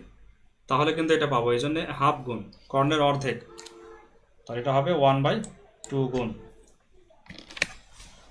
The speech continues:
তো আমরা চট্টগ্রাম বোর্ড দুই হাজার উনিশের তিরিশটা অঙ্কই শেষ করে ফেললাম।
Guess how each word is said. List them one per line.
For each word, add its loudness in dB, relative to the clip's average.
তো 12
আমরা 12
চট্টগ্রাম 10
বোর্ড 12
দুই 8
হাজার 10
উনিশের 6
তিরিশটা 6
অঙ্কই 6
শেষ 0
করে 4
ফেললাম। 2